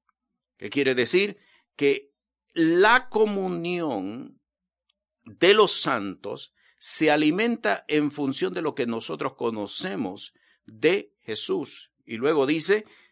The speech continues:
"y en todo conocimiento", es decir, en todo juicio correcto, en todo juicio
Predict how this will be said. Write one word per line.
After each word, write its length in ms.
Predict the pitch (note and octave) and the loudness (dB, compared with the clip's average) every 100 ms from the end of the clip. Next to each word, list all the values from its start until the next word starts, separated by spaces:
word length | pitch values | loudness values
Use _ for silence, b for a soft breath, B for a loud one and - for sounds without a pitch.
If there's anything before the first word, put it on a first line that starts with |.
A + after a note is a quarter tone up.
| b _ _ _ _ _ - | b _ _ _ _ _ 0
"y 180 | C#3+ | 4
en 220 | C3+ C3+ C3+ | 4 4 4
todo 300 | F#3+ E3+ - | 6 6 6
conocimiento", 800 | C#3 B2 C3 B2 D3 F#3 F#3+ E3+ | 2 2 0 0 2 0 0 0
es 80 | |
decir, 400 | - - E3+ F3 - | 0 0 -2 -2 0
en 260 | C3 B2+ | 0 0
todo 560 | D#3 D#3 D#3+ D3+ - _ _ _ _ | 0 4 6 4 2 _ _ _ _
juicio 520 | - F#3+ A3 - D3+ | -10 -4 -2 -2 -2
correcto, 580 | B2 G#2+ G2 - - - _ _ _ _ _ _ _ _ _ _ _ - | -2 -2 -4 -8 -18 -20 _ _ _ _ _ _ _ _ _ _ _ -6
en 260 | B2 A#2 - | -6 -6 2
todo 400 | F3 F3 F3+ E3+ - _ _ _ _ _ _ _ _ _ _ _ _ _ _ _ | 4 6 4 2 -4 _ _ _ _ _ _ _ _ _ _ _ _ _ _ _
juicio 1000 | - - A3 B3 - - C#3 E3+ - | -20 -4 0 4 4 4 4 2 0